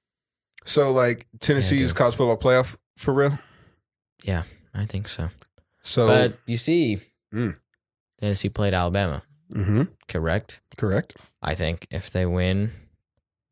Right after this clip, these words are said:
Speaker 2: all of their games, but they ma-, they'd lose one more game. They lose one game on the season. I think that they're in. If they lose another one,
Speaker 1: They don't
Speaker 2: uh,
Speaker 1: have a loss yet.
Speaker 2: I know. I think if
Speaker 1: Okay.
Speaker 2: they,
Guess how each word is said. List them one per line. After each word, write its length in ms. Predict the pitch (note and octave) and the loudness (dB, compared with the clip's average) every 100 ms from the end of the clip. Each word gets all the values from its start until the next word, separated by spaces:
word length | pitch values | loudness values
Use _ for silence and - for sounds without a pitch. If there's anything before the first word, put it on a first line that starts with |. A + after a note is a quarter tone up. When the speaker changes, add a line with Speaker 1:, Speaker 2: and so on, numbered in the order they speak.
| _ _ - | _ _ -4
Speaker 2:
all 160 | F2+ | -2
of 100 | G#2 | 0
their 120 | G#2 A#2 | 0 2
games, 400 | A2+ A2+ A#2+ - | 2 2 0 -2
but 260 | A2+ A2 - _ _ - | -2 -2 -4 _ _ -10
they 240 | E2 G2+ | 0 2
ma-, 140 | G2+ F2+ | 2 0
they'd 320 | - G#2 G#2 | -2 0 0
lose 380 | G#2 A#2 A#2+ A2+ | 2 2 2 0
one 260 | F#2+ G#2+ A2+ | 0 2 2
more 200 | A2 G#2+ | 2 2
game. 260 | G2 C2 - - - | 0 -2 -8 -16 -6
They 120 | F#2 | -2
lose 180 | F#2+ F2+ | 0 0
one 180 | G2 | 0
game 220 | F#2+ B1+ - _ _ _ _ _ _ _ _ _ - | 0 -2 -6 _ _ _ _ _ _ _ _ _ -6
on 140 | F#2+ | -2
the 80 | F2+ | -2
season. 300 | F#2+ D2 - | -2 -4 -4
I 100 | D#2 | -4
think 180 | D#2 C#2+ | -4 -6
that 140 | D2 | -6
they're 140 | - - | -6 -6
in. 180 | - - | -8 -8
If 80 | |
they 120 | - G2 | -4 0
lose 420 | F#2+ F#2 F2+ - | 0 0 -2 -4
another 360 | F#2 F#2 G2 A2+ | -4 -2 0 0
one, 300 | B2 C#3 D3+ _ _ _ _ _ _ _ _ _ _ _ _ _ _ _ _ _ | 0 -2 -4 _ _ _ _ _ _ _ _ _ _ _ _ _ _ _ _ _
Speaker 1:
They 120 | A#2 | 2
don't 120 | A#2 C3 | 2 4
Speaker 2:
uh, 20 | |
Speaker 1:
have 160 | C3+ A#2 | 2 2
a 40 | |
loss 280 | F#2 F2 - | 2 0 -2
yet. 120 | - - - - | -6 -10 -10 -2
Speaker 2:
I 100 | B2+ | 2
know. 160 | A#2+ | 2
I 120 | - G2 | 0 0
think 220 | A2+ G2+ | 0 2
if 80 | G#2 | 2
Speaker 1:
Okay. 120 | |
Speaker 2:
they, 60 | E2+ | 0